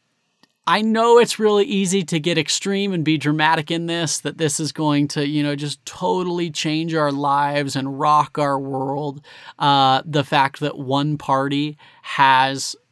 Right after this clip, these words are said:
the majority in those three places. But like we said, the founders prepared a way for the government to move slowly,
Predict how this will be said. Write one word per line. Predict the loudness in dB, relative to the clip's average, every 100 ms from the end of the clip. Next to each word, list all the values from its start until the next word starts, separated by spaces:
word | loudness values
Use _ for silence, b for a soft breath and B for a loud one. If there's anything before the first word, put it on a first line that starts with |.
| _
the | -4
majority | -2 -2 -2 -2 -2 0 -2
in | -2
those | -2 -4
three | -4 -6 -6
places. | -6 -6 -6 -6 -6 -8 B B B _
But | 0 0 -2 _ _ _ -4
like | -4 -2
we | -4
said, | -2 -2 -4 -6
the | -10 -8
founders | -2 -2 -2 -4 -8 -8
prepared | -10 -8 -4 -4 -4
a | -4
way | -6 -6 -8
for | -8 -8 -6
the |
government | -6 -2 0 0 -2 -6 -4
to | 0
move | 0 2 2 0 -4
slowly, | -8 -10 -6 -2 0 0 0 -6 -10 -14